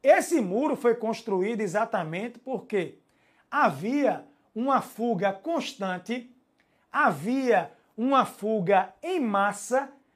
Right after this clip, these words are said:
de pessoas do lado socialista para a parte capitalista de Berlim. E eu penso com vocês o seguinte: se tanta gente fugia, se tanta gente saía da Berlim socialista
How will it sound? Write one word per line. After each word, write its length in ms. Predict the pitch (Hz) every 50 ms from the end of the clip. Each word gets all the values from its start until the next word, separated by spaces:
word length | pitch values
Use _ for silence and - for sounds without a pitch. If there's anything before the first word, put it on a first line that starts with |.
| _ _
de 160 | - 165 254
pessoas 840 | - - - 285 285 262 - - - - 214 208 214 214 196 160 160
do 160 | 175 226 240
lado 340 | 220 202 185 180 180 175 190
socialista 1040 | 180 - - 170 175 175 - 233 226 220 202 190 196 208 - - - 277 269 277 - _ _ _ _ _ _ _ -
para 120 | 247 254
a 40 | 247
parte 460 | - - - 220 214 - - - 240
capitalista 1000 | 247 - - 247 262 254 - 285 269 277 - 254 233 196 196 214 - - 233 214
de 100 | 190 208
Berlim. 520 | 190 175 247 240 185 180 180 185 180 170 - _ _ _ _ _ _ _ _ _
E 100 | - 226
eu 120 | 247 240 220
penso 360 | 233 - 247 254 247 - -
com 160 | - 240 240
vocês 380 | 233 254 240 240 - 226 226 190
o 40 | 196
seguinte: 580 | - 285 277 196 196 220 214 208 202 - _ _ _ _ _ _ _ _ _
se 240 | - - - 294 285
tanta 520 | 285 285 - 285 320 370 370 - 370 311 247
gente 360 | 170 170 226 240 233 233 226
fugia, 720 | 233 - 254 285 220 - 139 175 180 180 180 175 180 175 - _ _ _ _ _ _ _ _ _ _
se 260 | _ - - 302 302
tanta 520 | 294 302 - 311 359 453 453 - 427 370 269
gente 280 | 165 165 233 254 254
saía 460 | 247 - - 277 269 226 208 214 208 202
da 160 | 180 202 196
Berlim 360 | 180 202 190 165 180 226 262
socialista 960 | 247 - 247 254 - - 185 185 226 190 196 185 185 - - 190 185 185 185